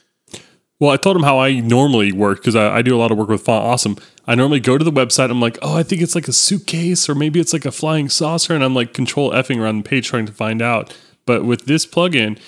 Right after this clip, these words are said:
it, I basically type class equals, and I start typing in the name of the classes, and it functions just like a search. So it's saving me, like,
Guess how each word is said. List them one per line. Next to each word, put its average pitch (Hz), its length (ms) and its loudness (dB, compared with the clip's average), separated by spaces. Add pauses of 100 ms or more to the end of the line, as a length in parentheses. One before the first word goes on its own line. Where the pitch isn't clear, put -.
(220)
it, - 380 -2
I 131 80 0
basically 131 420 -2
type 135 280 -4
class 127 340 -2
equals, 113 360 0
and 117 80 0
I 107 40 -2
start 110 220 -4
typing 120 320 -4
in 110 240 -2
the 107 80 -2
name 110 240 0
of 107 80 -2
the - 80 -10
classes, 117 400 -2
and 107 260 -2
it - 340 -6
functions 127 440 -2
just 117 160 -2
like 110 80 -4
a 98 60 -2
search. - 300 -4
So 113 140 0
it's 110 140 -2
saving 131 320 -2
me, 127 140 0
like, 104 260 -4